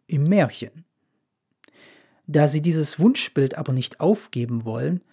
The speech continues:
versuchen sie, ihren Sohn so zu erziehen, dass er so wird,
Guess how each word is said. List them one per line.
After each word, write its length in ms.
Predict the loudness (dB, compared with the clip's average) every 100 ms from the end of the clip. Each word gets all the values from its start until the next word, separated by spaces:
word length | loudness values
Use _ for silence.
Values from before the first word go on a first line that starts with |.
| _ _ _ _
versuchen 560 | -2 2 4 4 4
sie, 200 | 2 2
ihren 300 | 0 -2 -2
Sohn 400 | 0 2 2 0
so 260 | 0 2 2
zu 240 | 0 -2
erziehen, 640 | -4 -6 -4 0 0 0 -4 _ _ _
dass 280 | -4 -2 -2
er 200 | -2 -2
so 400 | 0 2 2 2
wird, 420 | 0 -2 -4 -12